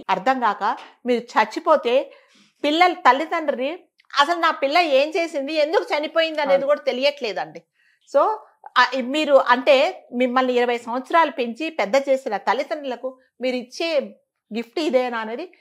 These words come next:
Speaker 1: ఎవరికి వాళ్ళు ఆలోచించుకోవాల్సిందండి. మనం ఎన్ని వీడియోస్ ఈ అమ్మాయిల మీద చేసినా కూడా
Speaker 2: అవును.
Speaker 1: ఎవరికి వాళ్ళకు సెల్ఫ్ రియలైజేషన్
Speaker 2: అంతే.
Speaker 1: ఉంటే తప్ప ఈ
Speaker 2: రైట్.
Speaker 1: హాస్టల్లో ఉన్న అమ్మాయిలు బాగుపడరండి
Speaker 2: రైట్.
Speaker 1: అస్సలు.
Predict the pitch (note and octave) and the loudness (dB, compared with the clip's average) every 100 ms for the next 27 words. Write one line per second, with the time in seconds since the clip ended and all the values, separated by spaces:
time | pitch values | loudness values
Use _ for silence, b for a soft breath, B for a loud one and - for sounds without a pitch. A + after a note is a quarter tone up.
0 | b A#3+ C4+ D#4 G#4+ A4 G4 F#4 D4 D4+ | b 2 4 6 4 4 2 6 4 4
1 | - A3 - G3+ F3+ F#3+ F3 F3 - b | -6 -14 -10 -10 -10 -16 -18 -18 -20 b
2 | - B3 C4+ C4 D#4+ F#4 D#4+ D#4+ F4+ F4+ | -4 -2 2 0 0 0 0 6 6 6
3 | E4 C4+ A#3+ C#4 C#4+ C4+ A#3+ A3+ G3+ G3+ | 4 2 6 4 4 -2 -4 -4 -6 -6
4 | A3 G3+ F#3+ A#3+ A3 A#3 - - G#3+ A#3 | -8 -8 -6 -6 -6 -12 -16 -10 2 4
5 | C4+ F#4+ A4 G#4 C4 G#3 G3 E4 - C#4 | 6 4 4 2 2 2 -2 -8 -2 -2
6 | D#4 D#4+ C4 A3 G3+ G3 F#3 G3+ F#3 E3 | -2 -6 -6 -4 -6 -8 -10 -12 -12 -12
7 | F#3+ D4 C4+ - - G4+ - _ _ _ | -4 -2 -2 -4 -4 -6 -8 _ _ _
8 | _ - A3+ A3 G#3 F#3+ G3+ A3+ C#4 C4 | _ -12 -8 -4 -2 -2 -4 -4 -2 -2
9 | A#3 G3+ F3+ F3 E3+ E3+ F#3 G#3 E3+ E3 | -2 -4 -10 -12 -10 -10 -10 -8 -4 -4
10 | G3+ G3+ - - - _ _ - - - | -2 -8 -10 -16 -20 _ _ -16 -14 -12
11 | E3+ | -12